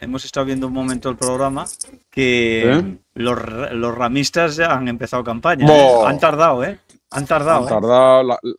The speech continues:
Speaker 2: la que nos espera. Además, todos con la misma coletilla de, "Bueno, cuando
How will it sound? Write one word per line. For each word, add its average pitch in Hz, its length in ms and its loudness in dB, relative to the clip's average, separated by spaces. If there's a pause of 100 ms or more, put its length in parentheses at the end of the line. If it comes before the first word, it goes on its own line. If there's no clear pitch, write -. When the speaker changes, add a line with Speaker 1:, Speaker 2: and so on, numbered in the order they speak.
(120)
Speaker 2:
la 127 260 -2
que 127 120 -4
nos 123 220 -8
espera. 104 560 -8 (540)
Además, 139 260 -2
todos 156 260 -2
con 151 120 -2
la 143 100 0
misma 143 260 -2
coletilla 123 560 -2
de, 101 220 -10
"Bueno, 220 300 -10 (120)
cuando 151 400 -6